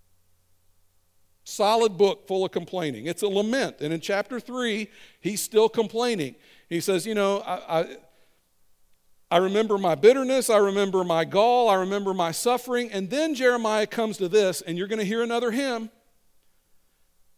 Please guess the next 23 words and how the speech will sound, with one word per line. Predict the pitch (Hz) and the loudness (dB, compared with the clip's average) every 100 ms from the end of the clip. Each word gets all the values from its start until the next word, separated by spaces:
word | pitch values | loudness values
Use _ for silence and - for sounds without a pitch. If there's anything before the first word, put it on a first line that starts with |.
| _ _ _ | _ _ _
"Yet | 156 165 147 | 2 2 2
this | 214 277 - | 0 0 0
I | 220 | 0
call | 208 233 226 | 0 0 0
to | 214 214 | 0 -2
mind, | 202 214 190 175 156 | 0 0 0 -2 -4
and | 165 156 | -6 -4
therefore | 175 190 190 185 | -2 -4 -2 -4
I | 160 170 | -2 -2
have | 175 175 170 | -2 -2 -4
hope. | 175 185 156 - - | -4 -6 -6 -12 -14
Because | 170 - 156 151 - _ | -10 -4 -2 -2 -8 _
of | - 143 | -10 -4
the | 151 | -4
Lord's | 151 165 190 151 | -4 -4 -6 -8
great | 180 175 165 | -8 -6 -6
love, | 156 190 156 143 - | -4 -2 -2 -6 -10
we | 143 202 214 | -8 -6 -6
are | 147 | -8
not | 147 165 190 - | -6 -8 -8 -10
consumed." | 180 160 - 208 147 110 104 _ _ _ _ _ _ _ _ _ _ _ _ | -10 -10 -8 -8 -8 -10 -18 _ _ _ _ _ _ _ _ _ _ _ _
Get | - | -18
ready. | 175 160 123 | -12 -12 -14